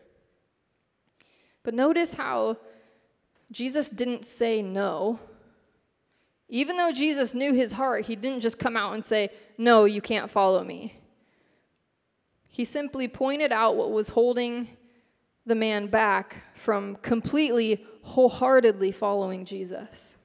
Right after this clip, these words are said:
See, the man was unwilling to give up his possessions, and so he walked away from Jesus. He wasn't willing to lay everything that he had down.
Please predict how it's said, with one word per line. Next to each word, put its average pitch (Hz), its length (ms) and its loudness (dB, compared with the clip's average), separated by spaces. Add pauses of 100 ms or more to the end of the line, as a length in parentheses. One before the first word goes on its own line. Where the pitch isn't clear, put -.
(1700)
See, - 140 -10
the 220 80 -2
man 262 320 2
was 247 160 4
unwilling 247 640 2
to 233 120 -4
give 269 300 0
up 269 280 4
his 233 240 0
possessions, 208 720 -2
and 196 120 -10
so 208 180 -2
he 202 180 -6
walked 196 400 0
away 190 240 0
from 185 200 -14
Jesus. 175 640 -14 (1300)
He 240 160 -6
wasn't 277 400 2
willing 247 380 6
to 226 100 0
lay 208 400 6
everything 247 800 2
that 196 140 -2
he 196 160 -4
had 180 280 -4
down. 156 400 -10